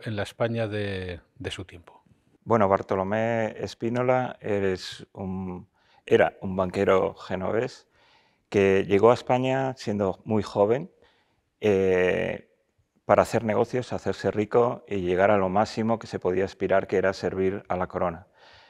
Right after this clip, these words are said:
Speaker 2: que en ese momento era el centro de Europa y el centro de gran parte del mundo. Eh, él tenía un pequeño capital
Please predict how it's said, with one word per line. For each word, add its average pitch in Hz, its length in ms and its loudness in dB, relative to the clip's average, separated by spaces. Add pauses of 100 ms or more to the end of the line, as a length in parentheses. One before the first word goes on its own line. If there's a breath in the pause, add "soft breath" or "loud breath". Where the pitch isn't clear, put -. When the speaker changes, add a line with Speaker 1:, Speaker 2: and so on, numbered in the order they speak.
(180 soft breath)
Speaker 2:
que 98 100 -2
en 95 80 0
ese 98 180 0
momento 117 440 6
era 104 200 8
el 98 80 0
centro 113 400 0
de 104 80 4
Europa 120 580 0
y 107 60 0
el 95 100 -2
centro 107 480 0
de 92 460 0
gran 104 240 0
parte 113 240 4
del 98 160 2
mundo. 107 320 -4 (920 soft breath)
Eh, 95 800 2 (720)
él 135 640 2 (180)
tenía 117 760 4 (220)
un 113 640 -2 (280)
pequeño 110 340 0
capital 127 720 4